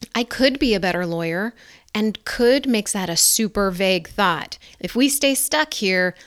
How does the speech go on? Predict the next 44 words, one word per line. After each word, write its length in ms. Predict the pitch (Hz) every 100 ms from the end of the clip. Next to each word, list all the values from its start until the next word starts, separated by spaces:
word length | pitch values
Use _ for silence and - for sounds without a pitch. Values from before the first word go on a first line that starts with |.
| _
and 140 | 180
just 200 | 196 208
believe 360 | - 214 247 247
that 300 | 262 247 -
thought, 340 | 294 262 - -
hook, 260 | 240 -
line, 220 | 240 233
and 140 | 233 233
sinker, 440 | - 294 277 196
then 240 | 185 196 185
we 200 | 226 -
are 140 | 240
indulging 580 | 214 202 190 196 196 196
in 120 | 185 175
confusion. 800 | 185 180 302 349 196 90 - -
It's 180 | 190 185
a 80 |
dead-end 640 | 165 147 180 196 233 269 -
thought 340 | 180 160 196 165
with 220 | 170 180
no 480 | 180 208 247 233 220
benefit. 580 | 202 165 151 147 - - - - - - -
So 160 | - 240
if 120 | 254
we 140 | 254 233
question 540 | - 320 330 - 226
that 260 | 185 - -
thought, 240 | 139 104 - - _
then 260 | 190 240
we're 120 | 247 247
moving 320 | 233 214 196 -
out 160 | 190
of 120 | 254 254
indulgence 640 | 233 180 185 226 226 226
and 160 | 185 -
into 360 | 196 185 - 185
problem-solving 1040 | - 202 190 208 208 196 190 180 180 185
mode. 400 | 220 196 123 - - - -
So 160 | - 214
make 240 | 226 -
your 100 | 392
brain 380 | 294 339 440 311
get 300 | 240 226 -
specific. 760 | - 254 - - 440 - -